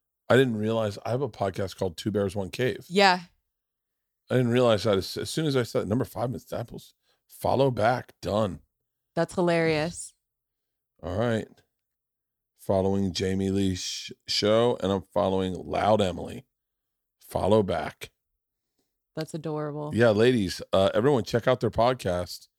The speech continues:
Speaker 1: Where are they based out of?
Speaker 2: I think here.
Speaker 1: Yeah, it seems like
Speaker 2: L A?
Speaker 1: they
Speaker 2: Palm Springs?
Speaker 1: They seem like they're,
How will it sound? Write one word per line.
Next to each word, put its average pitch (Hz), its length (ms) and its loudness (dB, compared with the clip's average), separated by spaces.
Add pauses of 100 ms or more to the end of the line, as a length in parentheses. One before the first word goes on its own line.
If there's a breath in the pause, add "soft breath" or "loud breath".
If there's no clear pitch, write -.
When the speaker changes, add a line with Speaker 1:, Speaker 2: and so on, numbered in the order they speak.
(340)
Speaker 1:
Where 135 80 2
are 175 40 4
they 269 100 0
based 165 340 2
out 82 160 -2
of? - 240 -10 (460)
Speaker 2:
I 233 60 -6
think 403 220 -4
here. 247 440 0 (720)
Speaker 1:
Yeah, - 120 -2
it - 60 -6
seems 135 380 -2
like 85 320 -4 (240)
Speaker 2:
L 202 160 2
A? 202 40 2
Speaker 1:
they 269 240 -2 (540)
Speaker 2:
Palm 208 220 -6
Springs? 240 540 -12 (1300)
Speaker 1:
They 80 80 -2
seem 143 260 -2
like 95 180 0
they're, 90 240 2